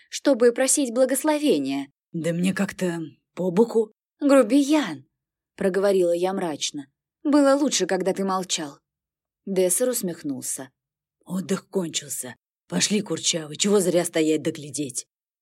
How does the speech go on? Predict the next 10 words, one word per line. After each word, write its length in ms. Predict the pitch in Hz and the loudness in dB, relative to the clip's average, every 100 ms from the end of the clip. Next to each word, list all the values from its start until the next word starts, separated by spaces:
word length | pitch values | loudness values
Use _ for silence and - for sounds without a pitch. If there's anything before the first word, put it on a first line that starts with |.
| _ - | _ -6
«Я 160 | 196 208 | 0 0
не 120 | 214 | 2
курчавый», 680 | 240 240 - 160 147 147 - _ _ _ - | 0 0 0 0 -2 -6 -10 _ _ _ -6
возмутился 680 | 196 196 202 185 156 185 | -2 -2 -2 -2 -2 -2
пес. 380 | 185 147 123 - _ _ - | -2 -4 -8 -12 _ _ -2
«Ниса, 420 | 262 254 - 127 - | 2 2 2 -6 -4
когда 300 | 180 190 320 | 0 4 2
ты 100 | 247 | 2
его 180 | 175 170 | -2 0
приструнишь? 680 | 180 - 220 233 151 127 | -2 -2 -2 0 -2 -6